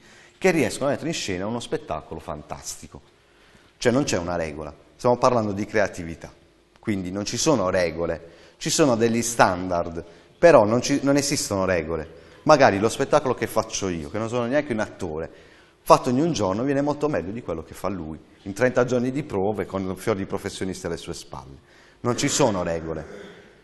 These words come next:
Infatti, ve l'ho detto ieri, non è, non esiste l'albo degli attori, non esiste l'albo dei musicisti o dei cantanti o dei fotografi. Non è come nell'ordine degli ingegneri o l'ordine dei medici,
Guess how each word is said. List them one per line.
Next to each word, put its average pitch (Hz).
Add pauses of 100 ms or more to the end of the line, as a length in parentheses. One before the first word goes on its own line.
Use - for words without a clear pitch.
(240)
Infatti, 113
ve 98
l'ho 104
detto 104
ieri, 90
non 98
è, 110
non 104
esiste 110
l'albo 82
degli 82
attori, 71 (440)
non 98
esiste 101
l'albo 87
dei 87
musicisti 90
o 85
dei 85
cantanti 78 (360)
o 92
dei 85
fotografi. 73 (320)
Non 113
è 127
come 95
nell'ordine 92
degli 85
ingegneri 92
o 85
l'ordine 87
dei 87
medici, 87